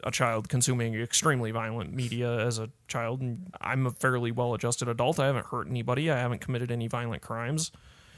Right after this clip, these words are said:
Um, and I was a child playing, like, I think I've talked about this before, of how, like,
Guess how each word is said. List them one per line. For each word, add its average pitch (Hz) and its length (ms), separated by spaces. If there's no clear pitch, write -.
Um, 120 460
and 131 120
I 127 80
was 120 160
a 113 40
child 127 360
playing, 127 440
like, 123 240
I 143 80
think 160 180
I've 123 80
talked 123 220
about 127 140
this 117 120
before, 120 360
of 120 100
how, 131 320
like, 127 240